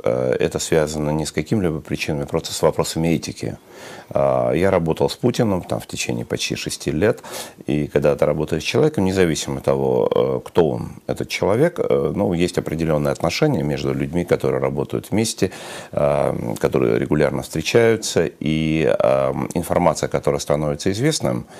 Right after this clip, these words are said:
э, ну, я, по крайней мере, для себя считаю невозможным, э, эту информацию, она, какая-то информация, может быть, является секретной, какая-то не является секретной, но с моего, с моей точки зрения, по этическим соображениям этой информацией делиться нельзя.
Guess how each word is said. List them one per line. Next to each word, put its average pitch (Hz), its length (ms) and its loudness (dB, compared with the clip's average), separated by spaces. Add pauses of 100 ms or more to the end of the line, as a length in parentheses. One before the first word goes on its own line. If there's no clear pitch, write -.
(360)
э, 71 460 2
ну, 104 140 2
я, 85 180 4
по - 100 -12
крайней 67 220 2
мере, 67 120 0
для 71 40 0
себя 107 240 2
считаю 87 340 2
невозможным, 92 920 0
э, 67 380 4
эту 82 220 0
информацию, 92 520 2
она, 71 200 0 (460)
какая-то 117 340 2
информация, 65 720 0
может 62 220 -4
быть, - 180 -12
является 104 340 2
секретной, 80 320 0
какая-то 71 300 0
не 76 60 2
является 80 340 2
секретной, - 400 -2 (460)
но 92 300 4
с - 200 -8
моего, 90 520 2 (300)
с - 140 -6
моей 95 120 4
точки - 280 -2
зрения, 110 320 2
по 98 200 2
этическим - 460 -4
соображениям 98 580 0
этой - 120 -2
информацией 87 480 0
делиться 82 320 0
нельзя. 80 380 0